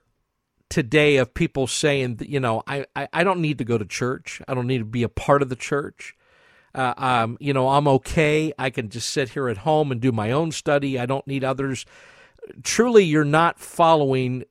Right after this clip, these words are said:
God's plan for the church, the body of Christ. We are many members, but one body. We can't say to one another, "We don't need you."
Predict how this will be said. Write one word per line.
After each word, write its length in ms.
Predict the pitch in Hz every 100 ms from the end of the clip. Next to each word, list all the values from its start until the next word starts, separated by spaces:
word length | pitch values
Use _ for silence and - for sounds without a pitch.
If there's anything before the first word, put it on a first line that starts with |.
| 127
God's 320 | 127 127 117
plan 500 | - - 151 147 113
for 160 | 107 127
the 100 | 98
church, 600 | - 156 117 - - - _ _ _ _ _ _ _ _ _ _
the 120 | 131
body 360 | 101 143 156 127
of 120 | 113
Christ. 500 | - 175 113 90 -
We 220 | 135 131
are 100 | 131
many 300 | 127 156 185
members, 420 | 160 143 135 143
but 180 | 117 123
one 260 | 123 131 123
body. 360 | 143 147 113
We 160 | 101 127
can't 320 | - 175 165
say 220 | - 175
to 80 | 170
one 160 | 135 127
another, 260 | 123 127
"We 160 | 127 127
don't 220 | 127 120
need 300 | 135 190 139
you." 160 | 92